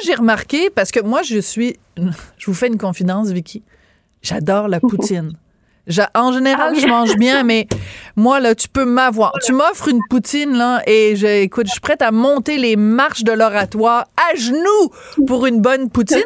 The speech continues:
Speaker 1: D'ailleurs, je suis le compte Instagram d'Olivier Primo parce qu'il promène partout au Québec pour essayer de trouver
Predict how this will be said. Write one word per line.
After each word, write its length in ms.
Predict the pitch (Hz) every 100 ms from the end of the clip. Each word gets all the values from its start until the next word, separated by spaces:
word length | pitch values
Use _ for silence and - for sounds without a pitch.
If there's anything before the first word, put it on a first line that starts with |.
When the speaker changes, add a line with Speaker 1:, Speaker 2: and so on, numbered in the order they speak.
| 427
Speaker 1:
D'ailleurs, 300 | 240 294 403
je 120 | 277
suis 340 | 240 - 330 427
le 120 | 262
compte 320 | - 302 330
Instagram 500 | 262 254 247 214 269 339
d'Olivier 420 | 226 208 202 262
Primo 260 | 254 247 339
parce 160 | 508 330
qu'il 80 | -
promène 300 | 262 285 370
partout 320 | 277 - 381
au 20 |
Québec 360 | 339 247 262 -
pour 120 | 240
essayer 260 | 233 247 240
de 40 |
trouver 300 | - 226 277